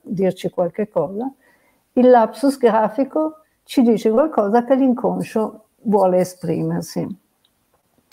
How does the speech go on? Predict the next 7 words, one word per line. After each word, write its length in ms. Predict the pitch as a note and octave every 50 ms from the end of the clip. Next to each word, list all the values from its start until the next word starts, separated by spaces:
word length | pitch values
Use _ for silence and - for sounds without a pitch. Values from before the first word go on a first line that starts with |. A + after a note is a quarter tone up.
| - _ _ _ _ _ _ _ _ _ _ _
Quindi 640 | - - A3 G#3 G#3 G3+ G3 F3 F#3 A3+ C4 G3+ F#3 F#3
le 180 | F#3+ G3 F#3 F#3+
teorie, 960 | - G#3 G#3 G3+ F#3+ G#3 G#3+ G#3 G#3 G#3 G3+ F#3+ F#3+ F#3 - - G3 F3+ G3 G#3+ G3 F#3 F3+ F3+ - - -
sono 180 | - F3+ F#3 F#3
andata 360 | F#3 G3+ G3+ A#3 F3 - G3+
avanti, 580 | F#3 F3+ - - - G3+ - - C4 D4 D#4 C#4
sì. 560 | C#4+ - A#3 A#3 D4+ D4+ B3+ - - _ _